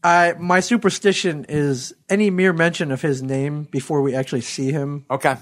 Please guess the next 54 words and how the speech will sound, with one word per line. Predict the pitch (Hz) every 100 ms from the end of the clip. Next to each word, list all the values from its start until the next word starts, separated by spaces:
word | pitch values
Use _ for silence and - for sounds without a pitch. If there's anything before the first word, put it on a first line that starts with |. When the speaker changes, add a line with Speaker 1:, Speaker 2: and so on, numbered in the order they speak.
| _
Speaker 1:
at | 147 147
the | 139
airport | 139 143 151 123
or | 120
at | 131 127
our |
destination | 123 131 - 120 123 - 139 131 - _ _ -
means | 151
he's | 131 131
not | 123
gonna | 117
make | 104 104 113
it. | 104 - -
Speaker 2:
All | 135
right, | 113
then | 110 117
we | 120
will | 117 104
never, | 98 98 98 101 85 76 - - _ _ _
ever | 117 123 98 71 -
again. | 95 90 87
Speaker 1:
Can | 226
we | 262
agree | 240 190 202 196 190 - _ _ _
Speaker 2:
That | - 107
Speaker 1:
right | -
now | 170 160 160
not | 160 156
to | 147
jinx | - 143 160
it | 139
anymore? | 147 143
Speaker 2:
What, | 127 123
Speaker 1:
but | 139
not | 143
Speaker 2:
twenty-four | 135 147 147 139
hours? | 135 143 - - _
You | 101
say | - 113
twenty-four | - 120 120 123 120
hours | 120
before? | 120 117 123 123 117 110 - _ _ _ _
We'll | -
Speaker 1:
Let's | -
Speaker 2:
call | 131 123
him | 127
Speaker 1:
just |
say | - -
Speaker 2:
him? | 240
Speaker 1:
the |
day | 120 196 180
of. | 131 113 117 _ _
The | -
Speaker 2:
Can | 156